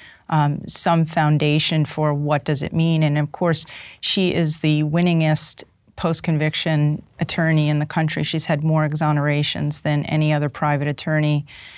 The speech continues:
in the country. So we really felt like it was sort of a masterclass <laughs> for us to learn about the post-conviction process from her. So we were definitely excited when she agreed to participate and, and to give us access. We had no idea what shape that would take.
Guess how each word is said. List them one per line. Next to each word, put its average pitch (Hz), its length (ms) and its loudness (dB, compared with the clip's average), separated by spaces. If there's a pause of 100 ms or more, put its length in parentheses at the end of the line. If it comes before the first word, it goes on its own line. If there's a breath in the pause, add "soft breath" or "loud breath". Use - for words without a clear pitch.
(260 loud breath)
in 165 140 0
the 156 60 2
country. 180 400 2
So 156 180 0
we 160 120 2
really 165 340 2
felt 156 400 0
like 151 340 0
it 165 120 -2
was - 140 -4
sort 160 180 0
of 147 80 0
a 156 40 2
masterclass 156 960 0
<laughs> - 60 -10
for 170 140 4
us 156 360 2 (480 loud breath)
to 170 120 -2
learn 156 300 4
about 147 240 0
the 147 100 -6
post-conviction 151 760 -2
process - 420 -4
from 151 200 -4
her. 151 360 0 (600 soft breath)
So 160 540 2 (360)
we 185 140 4
were 170 100 4
definitely 175 400 2
excited 165 540 2
when 156 500 4
she 175 240 2
agreed 160 500 4
to 156 220 2
participate 156 920 0
and, 151 320 -2
and 156 140 2
to 156 80 0
give 156 220 -2
us - 400 0
access. 151 560 0
We 160 100 2
had 156 180 2
no 170 200 2
idea 160 580 2
what 160 380 -4
shape 151 400 -2
that 156 160 0
would 160 160 -4
take. 147 440 -2